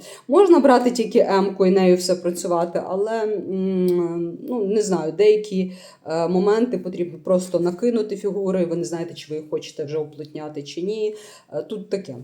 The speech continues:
Тому я би все-таки <laughs> рекомендувала вам не скупитись на, е, ручки маркера, а купити. Такий наборчик з трьох маркерів вам обійдеться приблизно там до ста гривень. Це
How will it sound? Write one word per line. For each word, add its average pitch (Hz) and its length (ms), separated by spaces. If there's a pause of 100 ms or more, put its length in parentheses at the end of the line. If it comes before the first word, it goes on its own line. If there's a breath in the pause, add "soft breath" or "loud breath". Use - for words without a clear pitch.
Тому 214 180
я 233 100
би 175 100
все-таки 196 500
<laughs> 226 100
рекомендувала 185 800
вам 175 280
не 170 100
скупитись - 640
на, 151 240 (840)
е, 151 200
ручки 175 340
маркера, 190 540
а 180 40
купити. 143 420
Такий 220 400 (300 loud breath)
наборчик 214 520
з - 60
трьох 208 260
маркерів 226 500
вам 180 200
обійдеться 170 500
приблизно 156 760
там 143 260
до 180 160
ста 180 260
гривень. 175 600
Це 156 320